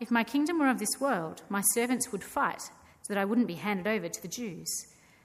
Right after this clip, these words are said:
As it is, my kingdom does not have its origin here." "You are a king then?" Pilate asked. "You say that I'm a king," Jesus replied.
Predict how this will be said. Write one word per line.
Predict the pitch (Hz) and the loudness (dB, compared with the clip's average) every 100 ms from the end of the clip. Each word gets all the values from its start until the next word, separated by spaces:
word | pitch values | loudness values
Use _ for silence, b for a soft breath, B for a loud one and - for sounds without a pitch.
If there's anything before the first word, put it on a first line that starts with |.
| b b | b b
As | 233 220 | -2 0
it | 233 | 0
is, | 240 165 | 0 0
my | 196 185 | 0 -2
kingdom | - 262 240 160 160 | 0 2 2 -2 -6
does | 180 | -4
not | 202 214 | -2 -2
have | 170 175 | -2 -4
its | - | -4
origin | 196 202 165 160 | -2 -4 -6 -10
here." | 175 160 151 - _ _ b b b b b | -12 -14 -14 -20 _ _ b b b b b
"You | 240 - | -6 0
are | 240 349 392 | 4 6 6
a | |
king | 247 208 180 170 | 4 -2 -2 -4
then?" | 156 160 165 - - | -6 -8 -12 -20 -8
Pilate | 185 170 170 | -4 -4 -4
asked. | 175 170 - - - b b _ | -8 -8 -8 -10 -20 b b _
"You | 208 202 | -2 0
say | - 294 | 2 0
that | 254 | 0
I'm | 180 170 | -2 -4
a | |
king," | 156 175 160 165 - - | -10 -10 -10 -12 -16 -12
Jesus | 180 165 165 | -10 -8 -10
replied. | 160 160 160 160 | -10 -10 -10 -14